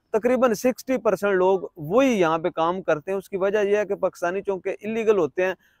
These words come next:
तो फिर वो कोशिश करते हैं कि हम ऐसी जगह पे काम करते हैं जहाँ पे फैक्ट्री के अंदर ही रहायश हो, वहाँ पे काम किया, वहाँ पे चले गए। तो इस तरह की मतलब मोल्डिंग प्रेसेस ही हैं जो यहाँ पे इस तरह की जॉब्स मिल जाती हैं। तो ज़्यादातर पाकिस्तानी जो हैं वो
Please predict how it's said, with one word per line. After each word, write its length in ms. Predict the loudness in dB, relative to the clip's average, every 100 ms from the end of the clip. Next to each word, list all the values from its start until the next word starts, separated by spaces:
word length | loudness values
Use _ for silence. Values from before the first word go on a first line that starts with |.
| _ -2
तो 60 |
फिर 180 | 2 2
वो 140 | 2
कोशिश 360 | 2 0 0 -2
करते 280 | -2 -2 -2
हैं 100 | -4
कि 100 | 0
हम 240 | 0 0
ऐसी 240 | 2 0 2
जगह 260 | 2 4
पे 100 | 4
काम 280 | 2 2 0
करते 200 | 0 -2
हैं 80 | -2
जहाँ 160 | -2 -2
पे 120 | -2
फैक्ट्री 360 | -2 -4 -6 -8
के 100 | -6
अंदर 280 | -4 -2
ही 80 | 0
रहायश 340 | 2 2 2 -2
हो, 60 |
वहाँ 240 | -4 -2 -2
पे 140 | -2
काम 260 | -2 -4 -4
किया, 180 | -2 0
वहाँ 200 | 0 -4
पे 120 | -6
चले 280 | -6 -6 -6
गए। 120 | -10 _ _ _ -4
तो 80 |
इस 200 | -2 0
तरह 220 | 2 2 0
की 300 | -4 -6 -4
मतलब 300 | -4 -2 -2
मोल्डिंग 420 | 2 2 2 -2
प्रेसेस 360 | 0 0 -2 -6
ही 100 | -2
हैं 240 | -2 -2
जो 180 | 0 0
यहाँ 260 | 0 -2 -2
पे 120 | -2
इस 120 | -2
तरह 160 | -2 -4
की 160 | -4 0
जॉब्स 340 | 2 4 2
मिल 160 | -2 2
जाती 280 | 2 2
हैं। 80 | -4
तो 180 | -4 -2
ज़्यादातर 420 | 4 4 4 2
पाकिस्तानी 540 | 0 -2 -2 -6 -4 -4
जो 120 | -2
हैं 60 | -2
वो 340 | 0 0 -2